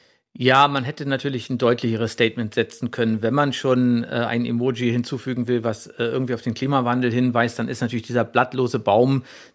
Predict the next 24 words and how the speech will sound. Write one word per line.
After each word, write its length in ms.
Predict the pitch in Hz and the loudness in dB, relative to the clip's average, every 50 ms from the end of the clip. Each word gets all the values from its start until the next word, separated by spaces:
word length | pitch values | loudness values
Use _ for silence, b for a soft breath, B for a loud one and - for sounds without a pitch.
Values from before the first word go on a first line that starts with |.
| B - | B 0
der 100 | 117 113 | 2 4
ja 140 | 113 117 113 | 4 4 2
im 180 | 117 120 113 | 2 2 2
Winter 320 | 131 131 131 135 127 117 113 | 2 2 4 4 2 2 2
sowieso 300 | 117 113 110 107 127 131 | 0 -2 -2 0 2 2
ein 80 | 127 | 2
ganz 200 | 110 110 110 - | 0 -2 -4 -4
normales, 580 | - 104 98 98 104 107 107 101 - - - - | -4 -2 0 0 0 0 0 -2 -4 -10 -10 -8
äh, 640 | - 123 110 104 104 104 104 101 98 - 120 113 107 | -6 -4 -4 -2 -2 -4 -4 -6 -10 -10 -12 -12 -10
ein 60 | 123 | -4
ganz 140 | 117 120 110 | -4 -2 -2
normaler 320 | 123 113 107 107 110 110 | 0 0 0 0 0 -2
Teil 300 | - - 113 113 117 113 | -2 0 2 2 4 4
der 120 | 110 107 104 | 2 0 0
Umwelt 380 | 117 120 117 113 110 104 107 | 0 0 0 0 0 0 -2
ist, 380 | 113 120 107 - - - - - | -4 -8 -8 -8 -12 -14 -8 -4
äh, 200 | 117 113 110 110 | -2 0 0 0
dann 180 | 104 110 113 120 | 0 -2 -2 -2
ist 140 | 117 - | -2 -2
er 60 | 127 113 | -2 0
natürlich 420 | 110 104 - 123 110 110 101 117 | 0 -2 -2 -2 -4 -2 -2 0
relativ, 540 | 120 123 131 123 - - 120 113 - - - B B B B B B B B - | 2 4 2 2 2 -2 -4 -4 -4 -8 -16 B B B B B B B B -6
äh, 300 | - 123 117 113 117 - | -2 0 0 0 -2 -2
zahm. 600 | - - - - 101 120 135 160 175 190 190 170 | -4 -2 0 2 4 6 6 6 6 6 4 2